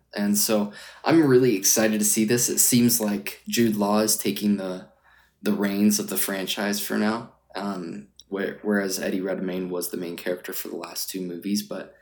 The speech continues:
it's, it's kind of sad that the main character is gonna be sidelined for the majority of this, from what it seems like. But at the same time,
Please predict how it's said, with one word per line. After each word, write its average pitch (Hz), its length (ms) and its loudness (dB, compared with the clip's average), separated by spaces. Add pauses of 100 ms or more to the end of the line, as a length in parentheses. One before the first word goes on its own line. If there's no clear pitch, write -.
(460)
it's, - 280 4
it's 123 200 2
kind 135 240 6
of 131 60 4
sad - 560 0 (320)
that 107 180 0
the 110 80 0
main 107 260 6
character 101 520 2
is 98 100 0
gonna 95 220 -2
be 92 340 -6
sidelined 90 640 -4
for 90 400 -6
the 92 120 -8
majority 92 520 -4
of 104 140 -2
this, 131 400 -4 (260)
from 190 280 -6
what 185 100 -2
it 214 80 -4
seems 196 380 -4
like. - 360 -6 (1080)
But 107 220 2
at 104 140 -4
the 107 80 -4
same 104 340 2
time, 92 460 -8